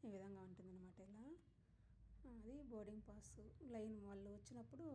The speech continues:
అక్కడ లైన్ పెట్టేసి వాళ్ళు తర్వాత మనల్ని చెక్ చేసి పంపిస్తారనమాట. ఇక్కడ ఉండే ప్లేస్లో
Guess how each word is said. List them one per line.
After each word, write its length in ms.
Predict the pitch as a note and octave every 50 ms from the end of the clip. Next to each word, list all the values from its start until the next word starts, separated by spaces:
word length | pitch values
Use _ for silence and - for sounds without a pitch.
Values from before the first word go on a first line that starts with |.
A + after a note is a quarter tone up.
| A3+ G#3
అక్కడ 220 | G3+ - - G#3 G3 G3 G3 G3
లైన్ 240 | G3+ G3+ G3+ G#3 G3+
పెట్టేసి 460 | G3+ G3 G3 G3+ G3 G3 - - D4 C#4 A#3 G3 G3+ - - - - - - - - - - - - - - - - - - - - - - - -
వాళ్ళు 260 | A#3 F#3+ F#3 F#3 G3 G3+ - - - - - - - - -
తర్వాత 320 | - - G#3+ G#3 G#3 - C#4+ C4 A#3+ A3 G#3 G3+ G3 G3+ -
మనల్ని 280 | G#3+ G3+ G3+ G3+ G3
చెక్ 220 | - G#3+ G3+ G3+ -
చేసి 320 | - A3+ G#3+ - - -
పంపిస్తారనమాట. 840 | - A3 G3 G3 F#3+ G3+ - - - F3 F3 F3+ F3+ F3+ F#3 G3 - - - - - - - - - - - - - - - - - - - - - - - -
ఇక్కడ 200 | - A#3+ A#3 G3+ G#3
ఉండే 200 | G3+ G3 G3+ G3+
ప్లేస్లో 460 | G3+ G3+ G3 F#3+ - - - B3 C4+